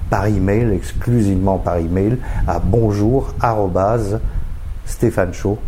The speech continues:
point com. Bonjour arobase stéphane show point com. Merci mille fois d'avoir été là, et puis, euh, on se retrouve dimanche prochain.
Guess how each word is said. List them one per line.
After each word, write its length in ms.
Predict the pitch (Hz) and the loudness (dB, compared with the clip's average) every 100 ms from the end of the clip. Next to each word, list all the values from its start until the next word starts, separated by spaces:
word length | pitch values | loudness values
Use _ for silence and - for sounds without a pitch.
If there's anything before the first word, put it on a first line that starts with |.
| - | -6
point 180 | - 101 - | -2 -2 -2
com. 160 | 85 80 80 92 | -2 -4 -6 -6
Bonjour 600 | 92 101 87 87 92 110 - - | -2 -2 -2 -2 -2 -4 -8 -2
arobase 600 | 110 95 87 82 87 - - - - | 0 2 0 -2 -2 -6 -8 -8 -8
stéphane 420 | - 110 95 87 | -2 -2 0 -2
show 160 | - 110 | 0 -2
point 220 | 90 90 - | 0 -4 -4
com. 140 | 85 82 - - - - - | -6 -6 -8 -12 -14 -10 0
Merci 260 | 123 127 160 | 0 2 2
mille 160 | 135 | 2
fois 180 | 123 139 | 2 2
d'avoir 220 | 110 101 | 4 4
été 240 | 95 95 98 | 2 0 2
là, 380 | 117 165 175 - | 2 2 -2 -2
et 140 | 107 | -2
puis, 320 | 104 107 104 | 0 0 2
euh, 140 | 92 85 | 2 0
on 100 | 101 | -2
se 120 | 90 | -2
retrouve 340 | 110 - 110 98 - - - 107 | -2 0 -2 -2 -4 -8 -4 0
dimanche 400 | 143 160 139 - | 2 2 -2 -2
prochain. 400 | 131 - 92 | -2 -2 -4